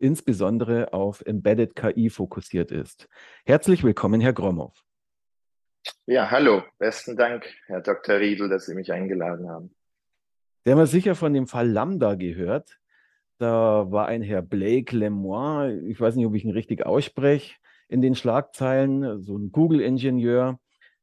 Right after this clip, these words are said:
Speaker 1: der an einem K-I-Projekt namens Lambda mitgearbeitet hat und, äh,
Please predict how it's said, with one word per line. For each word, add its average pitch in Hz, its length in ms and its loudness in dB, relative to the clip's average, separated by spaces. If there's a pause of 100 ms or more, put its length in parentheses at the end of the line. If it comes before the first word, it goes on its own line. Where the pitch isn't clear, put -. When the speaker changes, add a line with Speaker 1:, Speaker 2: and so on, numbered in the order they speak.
(140)
Speaker 1:
der 120 320 0
an 113 280 -4
einem 110 500 -4
K-I-Projekt 120 760 0
namens 113 320 -4
Lambda 117 320 2
mitgearbeitet 101 960 -4
hat 120 180 0
und, 120 480 -2 (340)
äh, 110 320 2